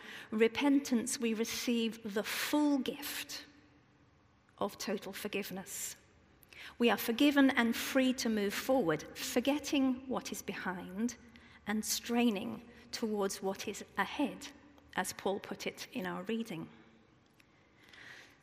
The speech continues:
Free to move forward, free to choose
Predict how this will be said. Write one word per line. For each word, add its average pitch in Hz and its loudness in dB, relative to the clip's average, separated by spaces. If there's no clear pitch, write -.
Free 208 2
to - -2
move 233 4
forward, 226 2
free 302 4
to 311 -4
choose 240 2